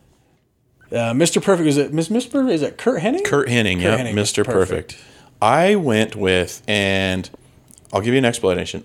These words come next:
Speaker 2: I made him Aquaman. Classic eighties
Speaker 1: <laughs> Yeah,
Speaker 2: Aquaman
Speaker 1: yeah, okay.
Speaker 2: with the blonde hair.
Speaker 1: Sure.
Speaker 2: I, I thought about
Speaker 1: I'll take
Speaker 2: making
Speaker 1: it.
Speaker 2: Roman Reigns Aquaman because he kinda looks a little bit like the
Speaker 1: Looks
Speaker 2: current
Speaker 1: like modern Aquaman.
Speaker 2: Yeah, like Jason Momoa.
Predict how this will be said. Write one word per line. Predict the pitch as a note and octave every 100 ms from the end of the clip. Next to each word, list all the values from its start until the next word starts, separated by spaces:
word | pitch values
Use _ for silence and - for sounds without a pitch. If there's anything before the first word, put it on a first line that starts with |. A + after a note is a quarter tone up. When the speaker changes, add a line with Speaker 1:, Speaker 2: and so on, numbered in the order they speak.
| _
Speaker 2:
I | C3
made | D#3+ C#3 C3
him | A#2 A2 G#2+ G#2+ - _ _ -
Aquaman. | F2+ - F2+ D#2 - - _ _ _ _ _ _ _ _ D3 -
Classic | C#3 C3 C#3 D3+ -
eighties | A2+ G#2 G#2
Speaker 1:
<laughs> |
Yeah, | E3
Speaker 2:
Aquaman | E3+ D#3+ E3+
Speaker 1:
yeah, | D3+ D3 C#3+
okay. | C#3+ C#3 B2+
Speaker 2:
with | A2+
the |
blonde | G#2 G#2+ A2 G#2
hair. | F#2+ F2+ E2+ -
Speaker 1:
Sure. | - C3 A#2 - - - _ -
Speaker 2:
I, | A2
I | A2+
thought | G#2+ - D3+
about | E3 C3+
Speaker 1:
I'll | A#2+
take | A#2
Speaker 2:
making | A2+ A#2
Speaker 1:
it. | A2
Speaker 2:
Roman | G#2+ G#2 G2
Reigns | F#2 F2+ G2 G2+
Aquaman | E2 F#2+ - G#2+ G#2 G#2 G#2
because | G2+ - G2+
he | G2
kinda | - F2 F#2
looks | F2+ F2+ -
a | G2
little | F#2+ F#2+
bit | F2+ F#2+
like | F#2 F#2+ -
the | A#2
Speaker 1:
Looks | -
Speaker 2:
current | A#2+ G2
Speaker 1:
like | A#2
modern | G#2+ A2 A2+ A2
Aquaman. | G#2+ - A2 A2
Speaker 2:
Yeah, | F#2 D#2
like | D2+ F2+
Jason | F#2+ F#2+ - F#2
Momoa. | F2+ F2+ F2